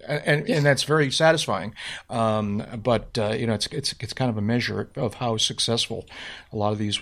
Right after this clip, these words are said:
Speaker 1: these programs are being. And, uh, yeah.
Speaker 2: And if you look up front, you'll see that we put, um, the, the, um, Women Venture does the, does the, um,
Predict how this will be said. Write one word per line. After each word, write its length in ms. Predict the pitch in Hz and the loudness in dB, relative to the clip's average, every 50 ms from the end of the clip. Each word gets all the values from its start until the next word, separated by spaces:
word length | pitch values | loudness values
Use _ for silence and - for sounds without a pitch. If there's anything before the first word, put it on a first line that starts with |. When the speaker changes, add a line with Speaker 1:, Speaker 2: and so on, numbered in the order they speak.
| - - - | -6 -8 -8
Speaker 1:
these 180 | - 113 101 - | -4 -4 -2 -2
programs 520 | - - 113 104 104 104 101 104 104 - - - | 0 0 0 0 0 -2 -4 -4 -4 -4 -6 -4
are 220 | - 107 107 101 101 | -4 -2 -2 -2 -4
being. 500 | - 113 110 110 104 101 117 117 117 139 | -2 -2 0 0 0 0 -2 -6 -8 -8
And, 340 | 139 107 98 95 98 95 101 | -8 -6 -6 -6 -6 -6 -6
uh, 220 | 101 104 101 104 - - - - - - - - | -6 -6 -6 -8 -10 -12 -14 -18 -16 -18 -10 -6
yeah. 240 | - 107 98 98 - - - | -2 -2 -2 -2 -2 0 2
Speaker 2:
And 200 | 196 196 202 202 | 2 4 6 6
if 200 | 233 240 233 - | 6 4 4 2
you 100 | 220 208 | 2 2
look 280 | 190 190 220 233 233 - | 2 2 0 2 2 2
up 200 | 240 247 240 - | 0 0 0 -4
front, 440 | - - 240 247 277 277 - - - | -6 -4 -2 -2 -2 -2 -4 -2 0
you'll 140 | 185 180 180 | 0 2 4
see 260 | - - 185 185 190 | 4 4 4 4 2
that 260 | 185 185 180 - 147 | 2 2 2 2 2
we 160 | 156 180 196 196 | 2 0 0 0
put, 560 | 190 - - 208 202 202 196 202 - - - | -2 0 2 4 4 4 4 0 -4 -2 0
um, 520 | 175 165 165 170 170 170 165 165 170 160 160 - - - - - - - | 2 4 6 6 4 4 2 0 -2 -4 -6 -8 -8 -8 -8 -10 -10 -12
the, 760 | 175 156 139 180 170 170 170 165 160 160 160 160 156 147 - - - | -12 -2 0 2 4 4 6 6 6 6 6 6 4 4 0 -2 -8
the, 640 | 156 139 165 151 147 147 143 143 139 139 135 139 - - - - - | -4 2 4 4 6 6 6 6 6 4 4 0 -4 -10 -14 -6 0
um, 480 | 165 151 147 139 135 131 127 127 - - - | 2 4 4 4 4 4 2 -2 -4 -6 0
Women 340 | 160 165 170 180 185 180 | 2 4 4 4 2 2
Venture 360 | 160 170 170 170 170 - 165 147 | 4 4 4 6 4 0 -2 -4
does 480 | 143 - 156 151 160 160 147 - - - | 0 2 4 6 6 6 4 2 2 2
the, 540 | 147 139 139 139 135 127 - - - 131 - - | 4 6 6 6 6 4 2 -2 -6 -14 -8 0
does 400 | - 151 143 147 147 143 - - - | 4 4 6 6 4 4 0 0 2
the, 500 | 147 139 139 135 127 120 120 120 - - - - - | 4 4 6 6 6 4 4 2 -2 -6 -18 -4 0
um, 420 | 131 127 123 120 120 120 117 113 | 0 2 2 2 0 0 -2 -4